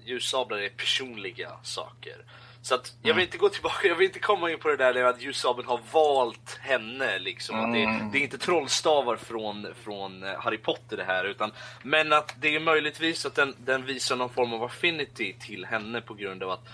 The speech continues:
Speaker 1: jag vet inte, hon har plockat upp den redan en gång. Jag vet inte om det är bara så, funkar så
Speaker 2: Eller så har vi
Speaker 1: enkelt.
Speaker 2: någon bakomliggande story där med någon annan familjekoppling, man vet
Speaker 1: Precis,
Speaker 2: aldrig.
Speaker 1: vi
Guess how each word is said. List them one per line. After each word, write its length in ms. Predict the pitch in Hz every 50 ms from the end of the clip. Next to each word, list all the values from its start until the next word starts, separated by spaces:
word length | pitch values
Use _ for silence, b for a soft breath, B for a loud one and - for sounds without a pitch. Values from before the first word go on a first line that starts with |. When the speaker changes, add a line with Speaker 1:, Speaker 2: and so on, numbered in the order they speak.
| B B B B B
Speaker 1:
jag 80 | - 107
vet 140 | 120 113 85
inte, 140 | 85 - 98
hon 80 | 87
har 60 | 80 78
plockat 340 | - - 87 - - -
upp 160 | 110 - - -
den 100 | 156 143
redan 280 | 151 147 135 135 135 135
en 140 | 135 131
gång. 320 | 127 131 131 135 139 139 139
Jag 100 | 117 98
vet 80 | 101
inte 140 | 98 - -
om 60 | 90
det 80 | 90 92
är 40 | 92
bara 140 | 90 92 87
så, 220 | - - 101 92
funkar 260 | - - 95 - 90
så 180 | - - 101 110
Speaker 2:
Eller 200 | 104 90 87 87
så 140 | - 104 101
har 80 | 101
vi 60 | 95
Speaker 1:
enkelt. 140 | 101 101 98 101
Speaker 2:
någon 60 | 98 95
bakomliggande 640 | 104 98 95 - 101 101 98 98 - - 101 98
story 300 | - - 104 101 101 107
där 160 | 104 104 101 104
med 280 | 104 101 101 101 101
någon 200 | 101 104 104 101
annan 260 | 101 98 98 101 104
familjekoppling, 800 | 110 - 120 113 113 110 107 104 - - 107 - - - 110 -
man 140 | - 113 117
vet 120 | 113 113 -
Speaker 1:
Precis, 160 | - 110 101
Speaker 2:
aldrig. 180 | 107 110 117
Speaker 1:
vi 60 | 165